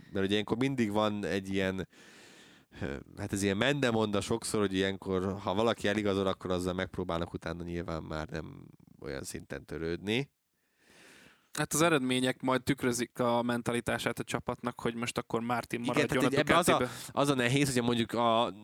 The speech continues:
Speaker 1: negyedik futam előtt már bejelentik, hogy akkor Martin jövőre megy a Yamahához,
Speaker 2: Igen.
Speaker 1: akkor onnantól kezdve...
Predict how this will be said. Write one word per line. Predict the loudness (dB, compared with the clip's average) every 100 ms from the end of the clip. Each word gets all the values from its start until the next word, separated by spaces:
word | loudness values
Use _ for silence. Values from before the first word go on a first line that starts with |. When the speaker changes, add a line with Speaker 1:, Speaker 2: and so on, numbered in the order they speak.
| -4
Speaker 1:
negyedik | 0 2 2 0
futam | 0 0 2
előtt | 4 2 2
már | 0 2
bejelentik, | 2 4 2 0 -2
hogy | -2
akkor | 0 0
Martin | 2 2 0 0
jövőre | 0 2 0 0
megy | 0
a |
Yamahához, | 0 0 2 2 2 2 2
Speaker 2:
Igen. | 2
Speaker 1:
akkor | 0 0
onnantól | 2 2 0 -2
kezdve... | 0 -2 0 0 0 -2